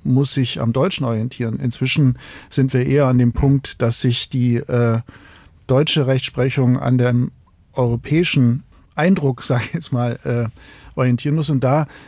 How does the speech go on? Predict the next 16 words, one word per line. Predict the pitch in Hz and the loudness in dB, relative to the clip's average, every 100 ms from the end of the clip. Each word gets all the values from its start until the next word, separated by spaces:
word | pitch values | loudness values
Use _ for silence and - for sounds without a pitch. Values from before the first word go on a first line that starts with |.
| _ - | _ -2
Ehre, | 147 165 147 | 0 2 2
wem | 139 143 | 2 2
dann | 139 135 | 2 0
auch | 131 | 0
mal | 151 135 | 0 -2
Ehre | 143 156 135 | -4 -4 -4
gebührt, | 120 131 180 | -4 -4 -4
oder | 160 135 | -2 0
man | 127 131 | 2 2
muss | 143 | 0
auch | 147 120 | -2 0
gönnen | 127 147 | 2 2
können, | 147 147 139 | 2 0 2
habe | 139 | 2
ich | 131 135 | 0 0
heute | 139 151 139 | 0 2 0